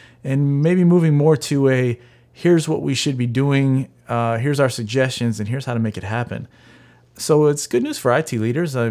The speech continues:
you're gonna have some more responsibility maybe, but no word on more money.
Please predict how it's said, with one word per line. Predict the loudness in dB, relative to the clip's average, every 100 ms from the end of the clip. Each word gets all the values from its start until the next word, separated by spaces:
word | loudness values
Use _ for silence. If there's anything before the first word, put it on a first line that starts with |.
| -2
you're | -4
gonna | -2
have | -4 -4
some | -2
more | -2
responsibility | -2 -2 -2 -2 -2 0 0
maybe, | 0 0 0 0 -2
but | -4 -4 -4 -4
no | -4
word | -4 -6 -2
on | 2
more | 2 4
money. | 4 4 2 0 -8